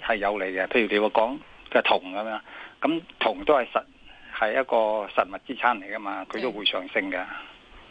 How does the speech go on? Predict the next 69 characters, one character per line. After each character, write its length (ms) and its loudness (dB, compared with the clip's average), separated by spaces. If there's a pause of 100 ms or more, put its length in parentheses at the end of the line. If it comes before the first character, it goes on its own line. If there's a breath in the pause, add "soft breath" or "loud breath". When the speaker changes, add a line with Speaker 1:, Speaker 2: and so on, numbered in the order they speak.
(340 loud breath)
Speaker 2:
那 120 2
如 120 4
果 120 2
真 160 2
的 100 2
要 260 4
进 160 2
行 200 0
一 60 0
些 100 2
的 140 4
对 220 6
比， 180 -6
我 100 0
们 120 4
知 120 2
道， 220 6
呃， 180 2
持 140 0
有 180 2
铜 380 0
的 100 6
一 120 2
些 160 2
的， 240 4 (260 loud breath)
呃， 260 6
市 160 4
场 240 0 (200)
或 160 4
者 80 4
说 160 4
能 120 4
够 120 4
选 240 2
择 100 -2
的 120 2
企 360 0
业， 280 6
呃， 140 2
也 180 4
有 120 6
几 200 -2
间 380 4 (240 loud breath)
在 160 6
港 260 4
股 120 2
里 180 2
面。 220 0
您 140 8
自 240 2
己 80 4
个 120 0
人 140 4
其 160 4
实 80 4
觉 140 4
得 80 6
像 260 6
中 200 2
国 120 4
有 240 4
色 240 2
矿 260 6
业 160 4
这 120 4
一 80 2
类 160 4
好 240 -2
呢， 160 -2